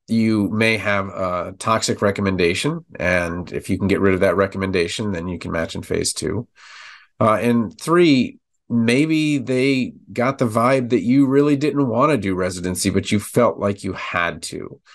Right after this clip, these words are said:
And that tends to be another thing where it's like, "Okay, well, you know, maybe, maybe residency right now isn't, uh, the thing." But,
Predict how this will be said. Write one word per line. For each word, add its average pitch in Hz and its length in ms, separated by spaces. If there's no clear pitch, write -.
And 95 520
that 95 380
tends 87 320
to 92 80
be 85 400
another 95 340
thing 92 260
where 90 200
it's 85 180
like, 90 220
"Okay, 151 340
well, 117 340
you 98 120
know, 110 100
maybe, 101 600
maybe 95 320
residency 95 500
right 95 260
now 90 260
isn't, 87 460
uh, 85 200
the 85 120
thing." 95 380
But, 104 220